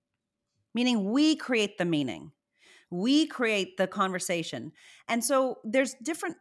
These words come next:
moments of the pandemic that have kind of helped us sort through these, you know, these various needs and problems. But basically,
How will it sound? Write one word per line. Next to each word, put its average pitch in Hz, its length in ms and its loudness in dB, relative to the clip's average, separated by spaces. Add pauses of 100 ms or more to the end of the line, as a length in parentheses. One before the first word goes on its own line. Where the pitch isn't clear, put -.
moments 226 440 0
of 202 60 -8
the 196 80 -4
pandemic 196 560 -2
that 165 100 -4
have 156 280 -8
kind 190 120 -6
of 165 60 -6
helped 202 300 -6
us - 180 -4
sort 196 180 -6
through 208 600 -4
these, 165 340 -6 (120)
you 160 160 -4
know, 151 100 -2
these 151 220 -4
various 170 580 -2
needs 160 400 -2
and 147 180 -4
problems. 156 600 0 (640)
But 202 340 -4
basically, 254 840 -4